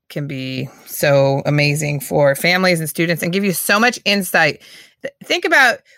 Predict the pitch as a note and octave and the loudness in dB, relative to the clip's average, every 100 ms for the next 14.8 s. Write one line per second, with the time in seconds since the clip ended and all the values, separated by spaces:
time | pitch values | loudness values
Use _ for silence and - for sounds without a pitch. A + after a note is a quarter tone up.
0 | - C4 E4+ A3 G#3 A#3 A#3 A3 G#3 G3 | -4 -2 -2 -2 -2 -4 -2 -2 0 -2
1 | F#3+ F#3 F3+ E3 D3 - - F#3 F3+ F#3 | -2 0 -2 -4 -8 -8 -2 -2 -2 -8
2 | F#3 F3 D#3+ - E3+ - A#3+ C4 C#4 A#3 | -2 0 0 -2 -6 -4 -6 -2 2 2
3 | A3+ G3+ F#3+ F3+ E3 - G3+ G3 F#3 E3 | 0 -4 -4 -4 -10 -4 -2 0 0 -2
4 | E3+ D3 - D4 E4 B3+ G#3 E3+ F#3+ F3 | -4 -6 0 2 4 2 2 2 2 2
5 | E3 D#3 D#3 - - E3 G3 A3 A3+ _ | -4 -4 -6 -10 -2 0 0 -2 -8 _
6 | _ _ F#3 G3 F3+ - F3+ F3+ A3 A3 | _ _ -4 0 0 0 -8 -8 -6 -2
7 | G#3+ E4 B3+ D4 C#4+ A#3 A3 G#3+ A3 - | 0 0 -2 0 2 2 -2 -4 -4 0
8 | G#3+ G#3 G#3 G3+ F#3 G3+ F#3 F3+ F#3+ F#3+ | 0 0 0 0 0 -4 -4 -4 -2 -2
9 | F#3+ F#3+ - - _ - F3+ F3+ - F3+ | -2 -4 -8 -20 _ -2 0 2 0 -2
10 | E3+ E3 E3 D#3+ F#3+ G3 - G#3 G3+ F#3+ | -2 -2 -2 -2 -2 -2 -2 -4 -2 -2
11 | G3 F#3 F#3 - - _ _ - F3 F3 | 0 0 -2 -10 -16 _ _ -6 -4 -4
12 | E3+ F#3 E3+ E3 - F3 F3+ F3 F#3 F3 | -4 2 2 2 2 2 4 4 2 0
13 | E3 D3 F#3 E3 D#3+ D#3+ D#3 D3 C4 F4 | -6 -6 -2 -2 -2 -2 -2 0 0 2
14 | E4 G3+ E3+ D#3 D3+ D3+ - - | 0 0 -2 -2 -2 -6 -12 -20